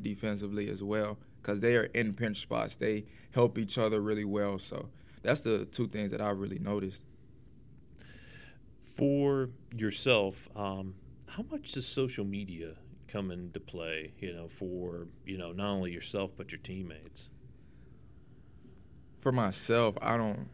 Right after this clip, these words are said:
Speaker 1: really be on social media that much. I be on social media, like, on, I'll post a picture every now and then, but I'm not really the social media type. I'm the type to just sit in my room and read all day,
Speaker 2: Mm-hmm.
Speaker 1: or, or I'm in the gym. I don't really do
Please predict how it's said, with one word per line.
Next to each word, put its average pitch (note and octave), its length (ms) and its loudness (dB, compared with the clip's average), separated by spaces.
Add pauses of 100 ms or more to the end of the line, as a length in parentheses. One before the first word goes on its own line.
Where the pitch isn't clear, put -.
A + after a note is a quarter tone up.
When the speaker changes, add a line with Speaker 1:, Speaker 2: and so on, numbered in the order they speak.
(140)
Speaker 1:
really G#2 280 2
be G2 180 0
on G2 120 -2
social F#2+ 320 -4
media F#2+ 200 2
that G2 140 -2
much. F#2 140 0
I C3+ 140 8
be B2+ 240 6
on C3 160 6
social C3+ 340 6
media, B2 440 4
like, G2+ 180 2
on, G#2+ 160 0
I'll B2+ 180 4
post B2+ 280 2
a - 20 -2
picture G2+ 380 0
every G2 160 2
now G2+ 180 0
and G2 100 2
then, G2 140 2
but G2 140 0
I'm C3 140 6
not G#2+ 200 2
really G#2 300 0
the G2 180 0
social G#2 380 0
media G#2 260 2
type. G#2+ 440 2
I'm A#2 120 -2
the A2+ 80 0
type G2+ 240 -2
to G#2 80 -4
just G2+ 240 -2
sit G#2 140 -2
in G2+ 60 0
my G2+ 120 0
room G2+ 240 0
and G2 140 -2
read G#2+ 260 0
all G2+ 220 -2
day, G2+ 240 0 (200)
Speaker 2:
Mm-hmm. G#2+ 340 -10
Speaker 1:
or, G#2+ 380 6 (140)
or A2 180 6
I'm G2 120 4
in G2 80 4
the G2 80 2
gym. G2+ 380 0 (140)
I G#2+ 140 0
don't G2 100 -2
really F#2+ 200 -2
do G#2 260 0